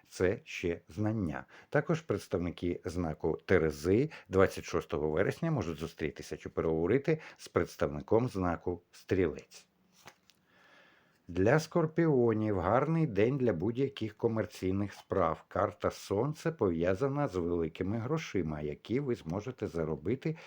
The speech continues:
якщо маєте до цього хіст і активне бажання це зробити. Сьогодні ви будете буквально, буквально випромінювати світло, ви сьогодні світитесь, будьте обережні, вашим світлом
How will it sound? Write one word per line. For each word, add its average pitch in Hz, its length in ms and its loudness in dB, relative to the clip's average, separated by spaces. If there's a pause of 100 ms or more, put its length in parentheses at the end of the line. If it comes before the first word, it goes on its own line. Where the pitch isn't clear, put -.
(140)
якщо 131 640 0
маєте 90 640 -2
до 98 160 0
цього 82 380 -2
хіст - 480 -8 (200)
і 117 220 0 (140)
активне 82 720 -4
бажання 87 640 0 (200)
це - 320 -2
зробити. 101 560 -2
Сьогодні 151 480 -2
ви 95 120 2
будете 98 400 -2
буквально, 90 640 -2 (420)
буквально 95 560 4
випромінювати 101 1200 2 (260)
світло, 101 760 -2
ви 101 160 -2
сьогодні 85 560 -2
світитесь, 92 760 -6
будьте 107 320 2
обережні, 85 720 2
вашим 95 340 0
світлом 95 520 -4